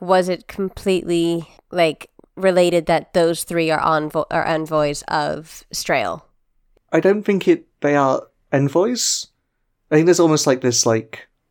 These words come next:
Speaker 2: Strail is searching for a language that it doesn't have, and, like, envoys are the closest thing in your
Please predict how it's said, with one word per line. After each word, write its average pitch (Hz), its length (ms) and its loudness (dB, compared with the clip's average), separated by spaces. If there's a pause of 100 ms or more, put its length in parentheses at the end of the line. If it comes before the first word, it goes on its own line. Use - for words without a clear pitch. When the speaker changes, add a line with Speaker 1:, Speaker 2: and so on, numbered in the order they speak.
Speaker 2:
Strail 131 520 2
is 127 140 0
searching 127 420 0
for 123 200 0
a 120 40 4
language 120 480 0
that 117 100 0
it - 80 -6
doesn't 120 280 -2
have, 113 420 -8 (520)
and, 120 320 0
like, 117 460 -4 (440)
envoys 120 540 2
are - 120 -8
the 123 100 0
closest 127 500 -2
thing 147 160 0
in 170 140 0
your 170 420 2